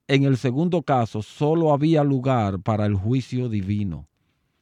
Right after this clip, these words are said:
Y es importante señalar que en Deuteronomio aparecen al menos once referencias distintas en las cuales Dios le ordena al pueblo a no tener compasión al ir a la guerra contra el eteo, el amorreo, el cananeo, el fereceo, el heveo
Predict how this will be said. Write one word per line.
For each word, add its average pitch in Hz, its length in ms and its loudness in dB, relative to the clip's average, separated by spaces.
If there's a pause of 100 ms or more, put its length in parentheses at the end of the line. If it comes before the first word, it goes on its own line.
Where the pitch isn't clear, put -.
(380)
Y 98 60 -2
es 110 120 0
importante 143 500 2
señalar 143 480 0
que 123 300 -2
en 123 120 2
Deuteronomio 123 840 0 (240)
aparecen 135 560 2
al 143 80 4
menos 151 480 0
once 165 440 2
referencias 143 640 0
distintas 131 640 -2 (200)
en 135 160 0
las 127 120 2
cuales 151 420 0
Dios 151 460 2
le 151 140 -2
ordena 143 480 2
al 131 100 2
pueblo 127 400 0
a 120 60 0
no 143 180 2
tener 151 500 0 (280)
compasión 139 920 2 (220)
al 117 240 2
ir 156 160 4
a 147 40 2
la 131 120 2
guerra 120 440 0 (200)
contra 123 340 0
el 120 80 2
eteo, 127 560 0
el 123 160 0
amorreo, 123 600 0
el 123 160 0
cananeo, 123 560 0
el 127 60 0
fereceo, 127 600 2
el 127 160 0
heveo 139 380 0